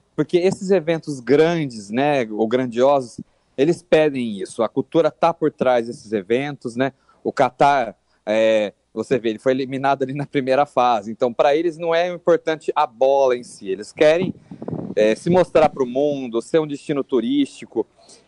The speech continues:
e nós trouxemos muitas histórias, inclusive exclusivas pro Estadão.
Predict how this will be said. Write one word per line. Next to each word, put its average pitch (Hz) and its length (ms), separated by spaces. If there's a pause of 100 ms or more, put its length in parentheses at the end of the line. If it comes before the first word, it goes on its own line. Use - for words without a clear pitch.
e 127 360
nós 165 160
trouxemos 185 480
muitas 214 340
histórias, 185 480
inclusive 180 380
exclusivas 196 800
pro 151 140
Estadão. 127 600